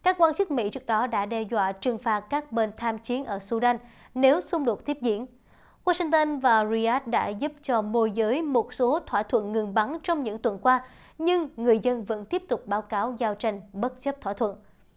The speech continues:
Vào đầu tuần này, các bên đã đồng ý kéo dài thỏa thuận ngừng bắn, dự kiến hết hạn vào đầu tuần tới,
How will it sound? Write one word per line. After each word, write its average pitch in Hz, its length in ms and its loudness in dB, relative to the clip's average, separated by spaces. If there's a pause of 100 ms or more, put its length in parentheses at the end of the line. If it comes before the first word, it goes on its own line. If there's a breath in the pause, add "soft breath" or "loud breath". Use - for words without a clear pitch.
(380 soft breath)
Vào 254 140 8
đầu 233 160 4
tuần 226 180 -2
này, 214 220 0 (260 loud breath)
các 349 180 2
bên 262 220 4
đã 208 120 2
đồng 214 180 -2
ý 214 160 0
kéo 262 200 -2
dài 226 240 0
thỏa 214 180 -6
thuận 208 280 -4
ngừng 208 240 -6
bắn, 233 280 -2 (260 soft breath)
dự 247 160 4
kiến 247 260 -4
hết 359 200 -6
hạn 196 300 -6
vào 202 180 0
đầu 196 240 0
tuần 196 180 -6
tới, 233 340 2